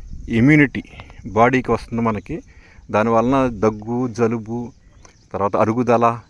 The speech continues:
ఇలాంటివి ఏమీ ఉండవు. ఈ మనకి ఆర్టిఫిషియల్‌గా ఎక్కడా కూడా దొరకనటువంటి ప్రకృతిలో మనకి ఇవన్నీ కూడా ఇచ్చేటటువంటివి మన పశువులు.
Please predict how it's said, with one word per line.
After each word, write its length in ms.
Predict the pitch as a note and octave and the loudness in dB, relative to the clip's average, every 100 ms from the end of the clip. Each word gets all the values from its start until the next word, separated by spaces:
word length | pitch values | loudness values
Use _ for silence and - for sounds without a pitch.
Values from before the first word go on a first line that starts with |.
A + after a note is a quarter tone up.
| _ A2 | _ -6
ఇలాంటివి 460 | A2 A2 A2 G#2+ | -4 -2 -2 0
ఏమీ 160 | B2 C3 | 2 2
ఉండవు. 440 | A2+ A2 G#2 D#3 - _ _ _ _ _ _ - - - - - | 0 -2 -4 -8 -14 _ _ _ _ _ _ -20 -20 -20 -20 -8
ఈ 400 | A2 A2 G2 G2 | -4 -2 -2 -2
మనకి 280 | A2+ A2+ G#2+ | 0 0 2
ఆర్టిఫిషియల్‌గా 600 | A#2 C#3 C#3 C#3 D3 C#3 | 0 0 0 0 2 2
ఎక్కడా 220 | - C#3+ | 2 2
కూడా 160 | C#3 C#3 | 2 2
దొరకనటువంటి 800 | A#2+ - C3+ A#2+ B2+ A#2+ C#3 C#3+ | 2 0 0 0 0 0 -2 -2
ప్రకృతిలో 580 | - G#2+ B2+ B2 C3 C3+ | -2 -4 -4 -4 -2 0
మనకి 320 | B2 A#2+ A#2+ | 0 -2 -4
ఇవన్నీ 600 | A2+ F#2+ G#2+ A2 A#2 B2 | -6 -6 -4 0 0 -2
కూడా 440 | A#2+ A2 B2 G2+ - - - - - _ _ _ _ _ - - _ - | -4 -4 -4 -8 -12 -20 -20 -20 -20 _ _ _ _ _ -20 -20 _ -14
ఇచ్చేటటువంటివి 840 | A#2+ C3 A#2+ A#2+ A2+ A2+ G2+ B2+ | -4 0 2 2 0 -2 -2 -2
మన 180 | C#3 A2+ | 0 0
పశువులు. 600 | G#2+ G#2 - A2 A#2 G3+ | 0 -4 -4 -10 -10 -12